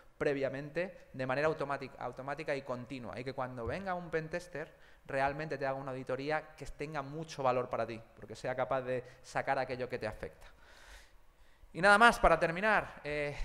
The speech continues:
De todo esto, si queréis probar la tecnología, nosotros la hacemos encantado, disfrutamos con la tecnología. Somos, eh, somos más de cien ingenieros allí que nos lo pasamos teta, piruleta,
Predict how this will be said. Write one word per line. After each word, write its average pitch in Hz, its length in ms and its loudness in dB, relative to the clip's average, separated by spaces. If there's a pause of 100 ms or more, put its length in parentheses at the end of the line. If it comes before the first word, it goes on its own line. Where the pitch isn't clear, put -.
(400)
De 135 120 -8
todo 202 380 6
esto, 180 400 -2
si 151 240 -10
queréis 151 260 -2
probar 185 240 -2
la 175 100 0
tecnología, 170 520 -4
nosotros 165 280 -8
la 165 100 0
hacemos 180 260 -8
encantado, 123 640 -6 (160)
disfrutamos 147 580 -6
con 143 80 -8
la 135 100 -4
tecnología. 117 600 -10
Somos, 151 380 -10 (420)
eh, 131 300 -4
somos 165 280 -6
más 160 240 0
de 175 120 -2
cien 175 280 -4
ingenieros 165 600 -4
allí 165 240 -4
que 165 100 -4
nos 147 100 -4
lo 135 80 -4
pasamos 160 560 -6 (200)
teta, 175 340 -2
piruleta, 175 600 -2